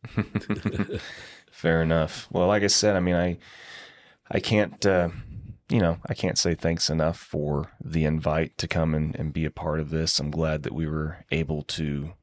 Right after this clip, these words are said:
Speaker 2: you know, between the two of us, do all the things that we needed to do to, to make this work and coordinate it. Of course, you did way more work than me, but, uh,
Speaker 1: Well, you,
Speaker 2: but
Speaker 1: you got the, the funding to, for the plane ticket, 'cause I,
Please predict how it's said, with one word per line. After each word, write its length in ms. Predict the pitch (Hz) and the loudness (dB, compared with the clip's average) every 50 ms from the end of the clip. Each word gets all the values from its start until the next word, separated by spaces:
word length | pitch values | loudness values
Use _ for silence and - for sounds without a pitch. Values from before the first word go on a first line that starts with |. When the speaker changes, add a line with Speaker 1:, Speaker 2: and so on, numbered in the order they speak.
| _ _ | _ _
Speaker 2:
you 100 | - - | -8 -6
know, 140 | 67 73 73 | -4 -4 -4
between 360 | 73 73 - - 80 78 73 | -6 -6 -6 -4 -4 -2 -2
the 80 | 71 69 | -4 -4
two 240 | - - 80 78 | -6 -4 -4 -4
of 120 | 76 76 78 | -2 -2 -4
us, 320 | 78 73 - - - - | -4 -2 -2 -2 -2 -4
do 220 | - 76 73 76 76 | -4 -6 -4 -2 -2
all 140 | 73 76 | -2 -2
the 220 | 76 78 71 65 - _ _ | -2 -4 -4 -6 -8 _ _
things 320 | - - 80 78 76 71 | -6 -4 -4 -4 -2 -4
that 60 | 69 | -4
we 80 | 65 67 | -2 -2
needed 320 | 73 76 73 69 69 - | -4 -4 -4 -6 -8 -8
to 80 | 62 69 | -8 -8
do 240 | 69 69 71 71 69 | -6 -4 -4 -4 -2
to, 220 | 67 64 64 - - - _ _ _ | -2 -4 -4 -6 -8 -14 _ _ _
to 120 | - - | -12 -6
make 200 | 73 71 67 - | -6 -4 -6 -6
this 200 | - - - - | -6 -8 -8 -6
work 380 | - - 65 69 69 69 - - | -6 -6 -4 -4 -4 -6 -6 -8
and 140 | 62 58 - | -8 -8 -8
coordinate 480 | - - 73 71 73 71 67 69 73 | -6 -6 -6 -4 -4 -4 -4 -4 -4
it. 40 | 73 | -4
Of 120 | 71 - - | -6 -6 -6
course, 280 | - 71 67 65 - | -6 -4 -4 -2 -4
you 80 | - 65 | -4 -2
did 220 | 64 62 65 71 | -2 -4 -2 -2
way 140 | 71 69 69 | 0 0 0
more 180 | 69 65 67 71 | 0 0 -2 -2
work 300 | 71 73 73 - - - | -4 -4 -6 -6 -6 -6
than 120 | 60 60 | -4 -4
me, 340 | 67 76 73 65 62 64 - - | -2 0 0 -2 -2 -4 -6 -6
but, 320 | - - 69 73 - - | -4 -4 -4 -4 -4 -2
uh, 220 | 76 69 65 69 76 - - - - - - - - - - - | 0 2 2 2 0 -2 -6 -14 -14 -14 -12 -12 -12 -8 -2 2
Speaker 1:
Well, 80 | 143 135 | 2 4
you, 220 | 120 120 123 123 | 6 6 6 6
Speaker 2:
but 140 | - 139 107 | 6 6 6
Speaker 1:
you 100 | 113 107 | 4 6
got 240 | - 110 101 - - | 4 4 2 2 2
the, 220 | - 95 87 87 | 0 0 2 0
the 140 | 82 90 87 | 0 -2 0
funding 480 | - - 95 92 90 85 82 82 82 | 2 2 2 4 2 2 0 -2 -4
to, 160 | 80 - - 82 | -6 -8 -10 -12
for 200 | - - 90 85 | -6 -4 -2 -2
the 100 | - - | -2 -2
plane 260 | - 90 87 85 78 | -2 -2 -2 -2 -2
ticket, 240 | - 76 - - 85 | -4 -6 -8 -6 -4
'cause 160 | 90 82 - | -2 0 0
I, 120 | 87 82 | 0 -2